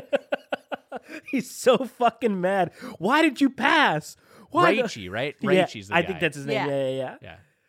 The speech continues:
Speaker 3: I, I, he's one of my favorite characters. He's a, he's a, he's a trope. Like, he's
Speaker 1: Yeah.
Speaker 3: a, he's a consistent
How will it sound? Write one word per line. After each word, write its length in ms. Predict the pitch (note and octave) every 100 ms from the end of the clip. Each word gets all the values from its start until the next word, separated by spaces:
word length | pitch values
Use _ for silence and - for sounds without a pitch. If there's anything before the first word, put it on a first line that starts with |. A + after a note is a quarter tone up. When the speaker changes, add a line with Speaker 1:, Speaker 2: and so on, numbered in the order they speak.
| _ -
Speaker 3:
I, 260 | B3 F4+ - -
I, 120 | B3
he's 260 | B3 D#4
one 140 | E4+ F4+
of 80 | E4
my 120 | A3
favorite 380 | - F#3+ F3+ -
characters. 380 | D#3+ D#3 D#3+
He's 140 | E3+ G3 A3
a, 40 | -
he's 220 | A3 A#3+
a, 120 | C4+ F3 _ _ _ -
he's 180 | C4
a 60 | C#4+
trope. 420 | - A#3+ E3+ - _ _ _ _ _ _ A#3
Like, 180 | A#3+ A3
he's 160 | C4
Speaker 1:
Yeah. 240 | F#3 D#4+ -
Speaker 3:
a, 20 |
he's 220 | A3+ A3+
a 140 | G#3
consistent 840 | F#3 A3+ G#3 - D4+ C4+ - C#4+ B3